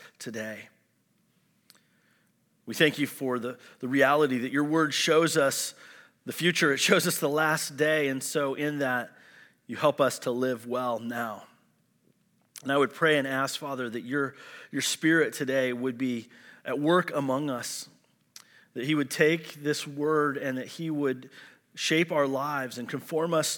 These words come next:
to Christ, make us more like Jesus, we pray. Help us this morning as we hear your word, not to, not to be built up with pride and, and seek to self-justify our,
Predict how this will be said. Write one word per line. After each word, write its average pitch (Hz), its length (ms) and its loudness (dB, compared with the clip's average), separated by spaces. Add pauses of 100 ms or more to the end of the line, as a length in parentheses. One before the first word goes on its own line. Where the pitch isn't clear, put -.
to - 80 -8
Christ, 143 760 -4
make 139 280 -4
us 170 120 -2
more 170 160 0
like 143 240 2
Jesus, 151 520 -4
we 131 100 -6
pray. 123 400 -14 (800)
Help 170 240 4
us 165 160 2
this - 220 -6
morning 151 260 0
as 135 100 -4
we 135 120 -6
hear 160 280 -6
your 147 200 -4
word, 139 500 0 (640)
not 143 220 0
to, 139 260 0 (140)
not 156 160 -2
to 165 100 0
be 143 300 -2 (340)
built 165 320 2
up 156 260 4
with 139 300 -4 (380)
pride 160 520 2
and, 127 220 -2
and 131 220 -6
seek 185 180 0
to 143 80 -6
self-justify 160 840 2
our, 135 120 -2